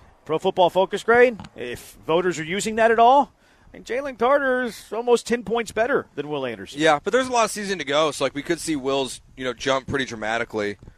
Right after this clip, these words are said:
Speaker 2: and, and kinda even that out. And, and really, it's, it's a slow start. And the thing that will help him in the long term, and the reason why I think Will Anderson is going to win Defensive Rookie of the Year, is because I believe over the next five games, when you play these bad quarterbacks, he's gonna eat.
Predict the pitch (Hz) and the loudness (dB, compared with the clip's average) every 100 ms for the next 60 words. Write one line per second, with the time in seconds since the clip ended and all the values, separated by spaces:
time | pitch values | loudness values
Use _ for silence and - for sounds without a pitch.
0 | _ _ - 117 117 117 131 123 123 127 | _ _ -10 -8 -8 -6 -6 -6 -8 -6
1 | 120 110 117 143 160 131 127 123 127 147 | -4 0 2 0 0 -4 -4 -6 -6 -4
2 | 175 151 - 135 - - 131 139 - 147 | -4 -4 -8 -18 -16 -14 -10 -10 -6 -4
3 | 143 - 131 85 - 123 135 151 233 254 | -4 -2 -4 -4 -10 -10 -8 -8 -8 -6
4 | 233 151 - 131 151 175 151 113 104 113 | -4 -4 -2 -4 -2 -6 -6 -6 -8 -10
5 | 131 160 147 131 135 147 151 143 131 143 | -10 -10 -10 -10 -10 -8 -4 -4 -4 -10
6 | 135 113 117 127 139 - _ _ _ - | -16 -8 -6 -4 -6 -12 _ _ _ -8
7 | 131 143 135 143 135 127 - 117 127 127 | -6 -6 -8 -10 -10 -10 -8 -8 -8 -10
8 | - 113 113 131 123 123 131 127 117 123 | -14 -12 -12 -12 -14 -14 -12 -12 -12 -12
9 | 127 113 113 120 143 - _ _ _ - | -12 -12 -8 -6 -6 -10 _ _ _ -10
10 | 135 139 135 143 131 120 - 120 139 139 | -10 -10 -6 -2 -2 -6 -10 -2 -2 -2
11 | 143 139 135 131 123 123 - - 123 123 | -6 -8 -8 -8 -8 -10 -10 -2 -2 -2
12 | 117 120 120 117 113 120 117 120 - 117 | -4 -10 -10 -12 -12 -6 -6 -6 -6 -6
13 | - 120 127 139 143 - 120 113 104 107 | -6 -6 -2 -2 -2 -6 -14 -16 -16 -20